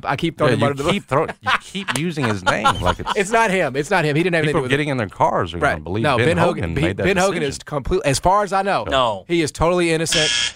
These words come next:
Speaker 1: uh, even though I do think he should be investigated, uh, because the Raiders did lose to the Titans the week pri-, the week, the week prior.
Speaker 2: That's right.
Speaker 1: So is there some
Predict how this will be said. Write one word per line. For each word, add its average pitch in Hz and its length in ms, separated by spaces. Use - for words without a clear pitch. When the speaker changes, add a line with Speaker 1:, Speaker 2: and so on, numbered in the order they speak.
Speaker 1:
uh, 135 240
even 160 240
though 160 180
I 143 120
do 160 200
think 156 300
he 151 180
should 151 260
be 147 160
investigated, 113 800
uh, 117 280
because 117 420
the 123 100
Raiders 135 320
did 127 160
lose 127 200
to 113 60
the 123 60
Titans 127 320
the 123 80
week 131 180
pri-, 117 140
the 131 60
week, 131 160
the 123 60
week 127 180
prior. 123 420
Speaker 2:
That's 82 180
right. 78 160
Speaker 1:
So 139 200
is 147 180
there 135 300
some 123 260